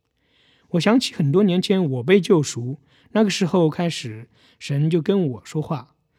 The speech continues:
但是就像开始时提到的年幼的萨母尔一样，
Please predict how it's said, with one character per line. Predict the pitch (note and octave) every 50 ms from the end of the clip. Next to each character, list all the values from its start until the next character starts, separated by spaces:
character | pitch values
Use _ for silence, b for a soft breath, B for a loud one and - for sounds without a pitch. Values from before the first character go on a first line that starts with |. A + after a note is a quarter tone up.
| _ _ _
但 | - G#3+ G#3
是 | G3 A3+
就 | G3+ A#3+ G#3+
像 | - A3+ G3+ F#3
开 | - - G3+ G3+ G3
始 | - - C3+
时 | B2+ B2 - - C3+ C#3+ D3+
提 | D#3 - - D3+
到 | D3 E3+ E3 D#3
的 | D3+ D3 C#3 C3 B2+
年 | B2+ C3+ D3
幼 | E3 F#3 F3 D#3
的 | D3 C#3 C3+ B2+ b b b b b
萨 | b - A#3+ A#3+
母 | G#3+ E3+
尔 | C#3+ A#2 G#2+ A2
一 | A2+ A#2+
样， | C3+ B2+ A#2+ B2+